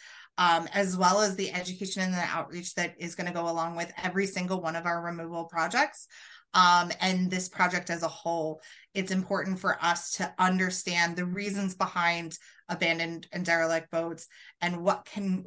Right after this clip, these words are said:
change those behaviors around it and what the barriers are. And those are some of the lasting impacts we hope this grant has, is by identifying those and helping our partners on the federal, state, local level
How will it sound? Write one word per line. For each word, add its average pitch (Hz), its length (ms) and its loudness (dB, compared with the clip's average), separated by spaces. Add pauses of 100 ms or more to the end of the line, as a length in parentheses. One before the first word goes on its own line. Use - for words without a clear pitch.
change 190 300 -2
those 175 180 -6
behaviors 165 460 -8
around 165 220 0
it 165 140 0
and 170 100 -10
what 175 220 -6
the 202 80 -4
barriers 170 640 -2
are. 165 420 0 (440)
And 180 160 2
those 190 220 2
are 202 60 0
some 190 200 0
of 185 80 0
the 175 80 -2
lasting 170 440 2
impacts 165 480 -6
we 170 80 -6
hope 160 320 -10
this 165 200 -6
grant 165 240 -2 (120)
has, 185 540 4 (420)
is 180 440 -2 (120)
by 165 500 4 (300)
identifying 185 880 2
those 170 460 -2
and 165 160 -8
helping 180 580 -2 (280)
our 185 200 2
partners 175 800 0 (160)
on 170 380 2
the 180 100 -4
federal, 190 420 4
state, 180 460 0
local 190 360 -2
level 175 500 2